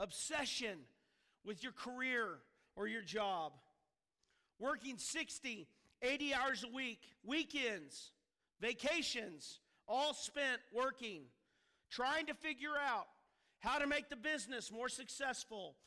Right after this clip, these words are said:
how to get that promotion, closing the next deal. All the while, our families, who God placed us over, are starving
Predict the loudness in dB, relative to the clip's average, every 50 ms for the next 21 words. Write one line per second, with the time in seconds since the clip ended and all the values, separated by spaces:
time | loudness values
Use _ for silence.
0 | _ _ 0 2 4 4 2 2 2 0 2 2 0 0 0 0 0 2 4 4
1 | 4 4 2 2 2 2 2 0 -2 -6 -12 -16 _ _ _ _ -8 -2 2 2
2 | 4 4 2 0 0 0 2 2 2 2 2 0 0 -2 -4 -2 0 2 2 2
3 | 2 0 -2 -6 -10 _ _ _ _ _ _ _ _ _ _ _ _ _ 2 4
4 | 4 4 4 2 0 0 2 4 4 6 6 4 4 2 0 -4 -10 -16 _ _
5 | _ _ _ _ 0 0 0 0 0 2 4 4 4 2 2 0 -2 -2 -4 -4
6 | -6 -10 -12 -12 -12 -14 -18 _ _ _ _ _ _ -4 -4 -4 -2 0 0 2
7 | 4 4 2 2 0 -4 -6 -4 -2 -2 -2 -2 -6 -8 -8 _ 0 0 0 0
8 | -2 -8 -6 -2 2 2 4 4 2 2 2 0 2 2 2 2 2 0 0 -4
9 | -12 -20 -10 _ 0 0 2 2 0 -2 -2 -2 0 2 4 6 6 6 4 4
10 | 2 0 -2 -2